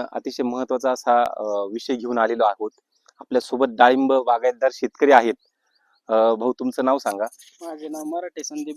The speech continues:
Speaker 2: घनश्याम, राहणार राघवेरो, तालुका पाथर्डी, जिल्हा अहमदनगर.
Speaker 1: आणि, अ, दुसरं म्हणजे ज्यांना डाळिंबाच्या बाबतीत, अ, राष्ट्रपती पुरस्कार मिळालेला आहे ज्या घराण्याला,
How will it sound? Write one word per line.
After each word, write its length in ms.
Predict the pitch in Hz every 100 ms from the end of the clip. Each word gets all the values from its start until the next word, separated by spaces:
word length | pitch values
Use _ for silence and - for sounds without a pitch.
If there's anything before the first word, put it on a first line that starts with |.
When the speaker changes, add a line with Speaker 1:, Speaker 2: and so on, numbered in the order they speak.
| 139
Speaker 2:
घनश्याम, 360 | 127 - 135 156 _ _
राहणार 300 | 143 156 143
राघवेरो, 520 | 139 143 147 131 127 143 _ _ -
तालुका 280 | 135 139 135
पाथर्डी, 500 | 139 135 131 120 123
जिल्हा 300 | 139 135 131
अहमदनगर. 460 | 131 120 120 117 _ _ _ _ -
Speaker 1:
आणि, 320 | 110 131 151 - _
अ, 220 | 113 113
दुसरं 380 | 113 127 - 165
म्हणजे 500 | 151 147 139 143 156 120 _
ज्यांना 420 | 127 135 143 151 151 -
डाळिंबाच्या 540 | 120 131 143 143 - 143
बाबतीत, 320 | 139 - 135 _ _ _ _ _ _ -
अ, 40 |
राष्ट्रपती 760 | 117 117 117 127 - 139 139 135
पुरस्कार 440 | 135 139 - 139
मिळालेला 380 | 135 135 131 127
आहे 80 | 110
ज्या 100 | 123
घराण्याला, 440 | 113 120 120 113